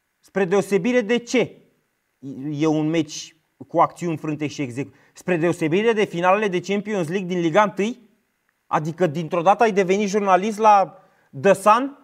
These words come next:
și tu te uiți zilnic, uh, la Liverpool și la City și la Arsenal și dintr-o dată te-au pus ăștia să te uiți la, uh, Steaua Rapid și Spute?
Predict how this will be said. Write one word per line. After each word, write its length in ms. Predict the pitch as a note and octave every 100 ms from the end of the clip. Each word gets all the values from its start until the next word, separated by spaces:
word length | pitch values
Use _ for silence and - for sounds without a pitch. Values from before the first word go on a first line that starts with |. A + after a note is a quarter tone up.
| _ _
și 180 | - D3+
tu 80 | -
te 80 | F#3+
uiți 340 | F#3 A3+ -
zilnic, 520 | D#3+ G3 G#3 G#3+ G#3+ -
uh, 460 | F#3 - F3 E3+ D#3+
la 420 | D#3 D3+ C3 - _ _
Liverpool 560 | D#3+ G3+ G#3 F#3+ G3+
și 140 | F3+ E3+
la 120 | F3
City 320 | D#3+ G3 G3+
și 120 | G3
la 100 | F#3
Arsenal 380 | F3+ F#3 G#3+ G#3
și 80 | F#3
dintr-o 180 | F3+ F#3+
dată 160 | F#3+
te-au 140 | G#3 F#3
pus 180 | F#3 G3
ăștia 220 | G#3 G#3
să 60 |
te 80 | F#3
uiți 120 | F#3+
la, 320 | G3+ F#3+ F3 - _ _ _
uh, 160 | - D#3
Steaua 280 | D3+ F#3 F#3+
Rapid 280 | G3 F#3 G#3
și 120 | G#3+
Spute? 580 | - - F#3+ A3 C4+